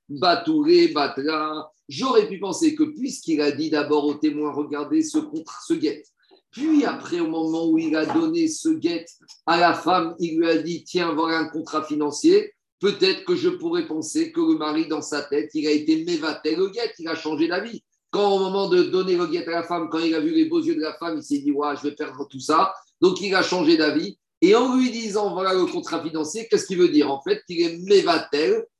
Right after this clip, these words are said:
qu'il annule totalement ce guet. Kamash Malan, alors dit la Gemara, c'est ça le chidouche de Rava. J'aurais pu penser ça, Kamash Malan, que je ne pense pas comme ça. Pourquoi ? I, i, t'as débattu,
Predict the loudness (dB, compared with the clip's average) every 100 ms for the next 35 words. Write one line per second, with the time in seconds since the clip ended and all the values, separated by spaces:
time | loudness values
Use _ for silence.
0 | _ -8 -4 -2 -2 -4 -8 0 2 2
1 | 0 -2 -2 -4 -8 -12 _ 2 4 4
2 | 2 -2 -6 _ _ -4 0 2 0 0
3 | 0 2 2 4 4 2 -4 _ -4 0
4 | 0 0 -2 -2 -2 -2 -4 -6 -6 -6
5 | -6 -4 -4 -2 -4 -4 -4 -4 -2 -4
6 | -4 -8 -4 0 2 0 -4 -8 -8 -6
7 | -6 -4 -4 -4 -4 -4 -6 -4 -4 -2
8 | 2 2 2 0 -6 -4 -2 -2 -4 -6
9 | -6 -2 -2 -2 -6 -8 -16 -20 -16 -8
10 | -6 -4 -6 -4 -4 -4 -2 -4 0 0
11 | 0 0 2 4 2 -2